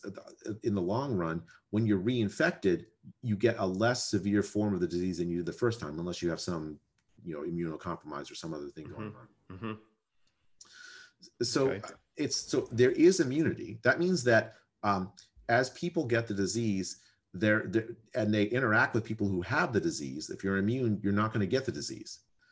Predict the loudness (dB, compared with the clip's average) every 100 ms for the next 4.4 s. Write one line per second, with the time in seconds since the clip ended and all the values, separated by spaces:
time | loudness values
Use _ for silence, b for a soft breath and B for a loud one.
0 | _ _ _ 0 2 2 2 2 4 4
1 | 4 2 -2 -6 -2 0 0 -2 0 0
2 | 2 2 0 0 0 -2 -2 0 0 0
3 | 0 0 2 -2 0 0 0 -2 -2 -2
4 | -2 -4 -8